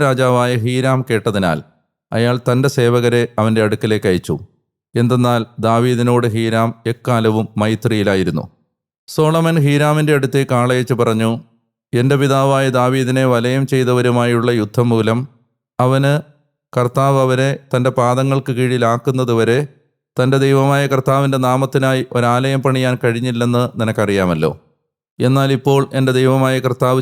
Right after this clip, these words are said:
ചുറ്റുപാടും നിന്ന് എനിക്ക് വിശ്രമം നൽകിയിരിക്കുന്നു. എനിക്ക് ഒരു പ്രതിയോഗിയുമില്ല, ഒരു ദുരന്തവുമില്ല. നിനക്ക് പകരം നിന്റെ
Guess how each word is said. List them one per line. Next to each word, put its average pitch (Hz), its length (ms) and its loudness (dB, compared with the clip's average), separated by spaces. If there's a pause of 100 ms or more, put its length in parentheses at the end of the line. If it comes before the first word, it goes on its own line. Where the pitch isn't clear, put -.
ചുറ്റുപാടും 127 580 0
നിന്ന് 123 240 0 (220)
എനിക്ക് 117 260 -2
വിശ്രമം 127 440 0
നൽകിയിരിക്കുന്നു. 107 600 -2 (520)
എനിക്ക് 117 320 0
ഒരു 139 160 0
പ്രതിയോഗിയുമില്ല, 120 840 0 (260)
ഒരു 117 140 0 (100)
ദുരന്തവുമില്ല. 104 580 2 (760)
നിനക്ക് 135 380 0
പകരം 139 340 0
നിന്റെ 135 200 0